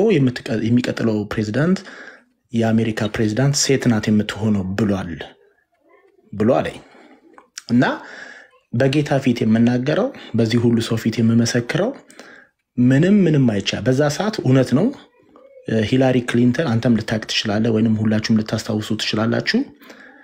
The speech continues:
ፕሬዝዳንት ልትሆን እንደምትችል የሚያሳዩ ብዙ ማሳያዎች ነበሩ። ማለት ኦልሞስት እሷ ትመረጣለች ብሎ ማንም ሰው ፕሪዲክት ማድረግ ይችላል።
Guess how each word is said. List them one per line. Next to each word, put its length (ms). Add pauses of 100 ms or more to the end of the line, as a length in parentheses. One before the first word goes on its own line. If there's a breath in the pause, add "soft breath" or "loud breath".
(440 loud breath)
ፕሬዝዳንት 580
ልትሆን 440
እንደምትችል 840
የሚያሳዩ 600 (100)
ብዙ 200
ማሳያዎች 540
ነበሩ። 340 (1500)
ማለት 340
ኦልሞስት 480
እሷ 240
ትመረጣለች 680
ብሎ 200
ማንም 260
ሰው 180
ፕሪዲክት 540 (100)
ማድረግ 1040
ይችላል። 360